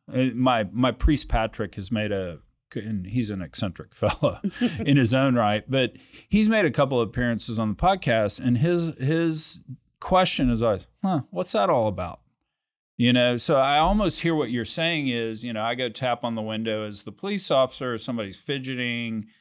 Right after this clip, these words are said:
Speaker 1: being awkward, it should not be,
Speaker 2: Ass-
Speaker 1: "Hey."
Speaker 2: assumed.
Speaker 1: Yeah, it should not be assumed. It should not be threatening. It should be,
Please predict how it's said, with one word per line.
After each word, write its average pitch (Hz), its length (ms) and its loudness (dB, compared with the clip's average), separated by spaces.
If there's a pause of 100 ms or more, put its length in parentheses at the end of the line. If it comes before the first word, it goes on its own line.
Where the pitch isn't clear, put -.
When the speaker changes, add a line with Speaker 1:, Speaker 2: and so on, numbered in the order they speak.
(240)
Speaker 1:
being 120 180 0
awkward, 113 680 0 (380)
it 123 120 -4
should 131 220 0
not 127 300 0
be, 104 720 -6 (280)
Speaker 2:
Ass- 127 80 2
Speaker 1:
"Hey." 113 580 0
Speaker 2:
assumed. 160 580 -6 (140)
Speaker 1:
Yeah, 123 260 0
it 113 100 -6
should 139 140 -2
not 135 140 -2
be 143 80 -4
assumed. 117 640 -2
It 113 80 -6
should - 160 -2
not 120 140 -4
be 117 100 -6
threatening. 113 680 -4
It 107 140 -10
should 120 220 -4
be, 101 160 -10